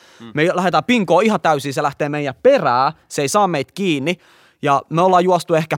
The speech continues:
Speaker 2: puoli kilsaa sitä tietä, ihan tä-, niin paljon kuin jaloista lähtee. Pysähdytään, siinä on taas bussipysäkki. Pysähdytään siihen, nojaillaan vähän, katsotaan, ei näy missään. No,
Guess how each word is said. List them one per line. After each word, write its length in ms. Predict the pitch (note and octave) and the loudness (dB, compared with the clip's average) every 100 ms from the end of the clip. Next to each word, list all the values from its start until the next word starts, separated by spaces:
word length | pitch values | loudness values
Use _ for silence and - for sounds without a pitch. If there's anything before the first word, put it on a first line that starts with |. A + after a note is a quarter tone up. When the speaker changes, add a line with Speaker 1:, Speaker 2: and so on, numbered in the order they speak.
| - | -2
Speaker 2:
puoli 300 | A3 G3+ C3 | 2 4 2
kilsaa 440 | B2+ A#2+ A2+ F#2+ G#2+ | -2 -6 -6 -8 -6
sitä 160 | C3 | -10
tietä, 340 | - B2 G2 F#2 _ | -6 -6 -6 -12 _
ihan 380 | C4+ A3+ F#3 C3+ | -4 -2 -2 -4
tä-, 140 | A#2 B2 | -4 -2
niin 240 | G3 C#4+ G#3+ | 0 0 2
paljon 180 | F3 | 0
kuin 120 | C#3+ D3+ | 0 -2
jaloista 420 | D3 A2+ A2+ G#2 | 0 -2 -6 -10
lähtee. 300 | F#2+ - G#2 _ _ _ _ _ _ _ - | -10 -10 -12 _ _ _ _ _ _ _ -2
Pysähdytään, 640 | F#3 F#3+ D#3+ C#3 C#3 C3+ C3+ _ _ | 0 2 0 0 0 -2 -2 _ _
siinä 180 | - C#3+ | -6 -6
on 60 | C#3+ | -2
taas 260 | B3+ G3+ C3+ | 0 -2 -2
bussipysäkki. 680 | C3+ - A2+ A2+ G#2+ - A#2+ _ _ _ _ _ - | -8 -8 -10 -10 -10 -14 -20 _ _ _ _ _ -6
Pysähdytään 500 | G3 F3+ D3+ C3+ C3 | -2 0 0 -2 -2
siihen, 300 | E3+ D3 C#3+ - - - _ | -2 -2 -4 -6 -20 -20 _
nojaillaan 400 | D#3+ F3+ D3+ C#3 | 0 2 2 0
vähän, 180 | C#3+ C#3+ | -2 -2
katsotaan, 380 | D#3+ C#3+ C3 C3 | -2 -2 0 2
ei 80 | D#3 | 2
näy 160 | E3 | 2
missään. 520 | D#3 E3 - - C3 D3+ | 0 0 -2 -2 0 2
No, 160 | F3+ | 0